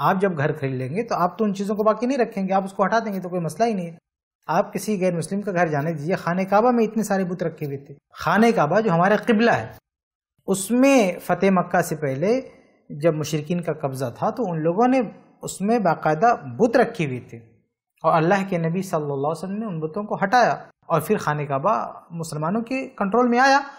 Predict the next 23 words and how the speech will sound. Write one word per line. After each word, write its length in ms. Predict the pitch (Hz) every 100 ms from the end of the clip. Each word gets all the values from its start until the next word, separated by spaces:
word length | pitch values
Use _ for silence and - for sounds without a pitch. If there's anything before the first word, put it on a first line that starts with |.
| - -
और 60 | 220
वहाँ 160 | 220
पे 140 | 240 226
इबादत 400 | 202 214 240 -
की 140 | 254
जा 120 | 226
रही। 120 | 226 214
आज 180 | 214
भी 140 | 202 240
हम 120 | 226
उसकी 200 | 220 233
तरफ 220 | 226 214
रुख 140 | 208 208
करके 220 | 196 190
नमाज 220 | 170 160
पढ़ते 280 | - 151 156
हैं। 60 | - _ -
तो 40 |
अगर 260 | 196 170 254
कोई 160 | 269 233
बुत 200 | 220 240
रखा 300 | 233 - 277
है, 200 | 285